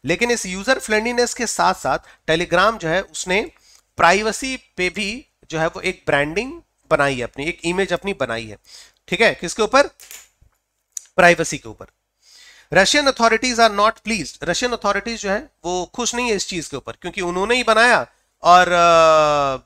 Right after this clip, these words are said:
प्राइवेसी आ गई है, किसी का कुछ जान ही नहीं पा रहे हैं वो, है ना? The Federal Security Service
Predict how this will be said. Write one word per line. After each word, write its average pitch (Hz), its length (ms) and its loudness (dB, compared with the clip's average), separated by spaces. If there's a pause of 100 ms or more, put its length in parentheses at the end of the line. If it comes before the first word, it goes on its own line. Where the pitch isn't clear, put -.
(140)
प्राइवेसी 170 680 -2
आ 220 120 6
गई 214 180 -2
है, 208 100 -8
किसी 185 280 -12
का 196 100 -6
कुछ 185 200 -10
जान 180 200 2
ही 226 80 -2
नहीं 226 160 -2
पा 208 160 4
रहे 196 120 0
हैं 190 80 -10
वो, 196 120 -20 (840)
है 220 60 6
ना? 277 140 0 (1040)
The 185 280 -2
Federal 214 500 2
Security 233 600 -2
Service 147 520 -4